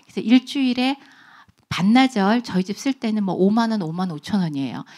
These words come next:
일주일에 한 번이건 한 달에 한 번이라도 좀 가사도우미를 부르셔서 대청소를 하세요. 냉장고.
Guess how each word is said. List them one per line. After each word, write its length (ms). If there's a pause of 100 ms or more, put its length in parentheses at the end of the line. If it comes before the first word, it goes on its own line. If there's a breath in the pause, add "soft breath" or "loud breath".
(160 loud breath)
일주일에 460
한 220
번이건 540
한 340
달에 180
한 300
번이라도 420
좀 140
가사도우미를 640
부르셔서 920 (320 loud breath)
대청소를 540
하세요. 300 (120)
냉장고. 580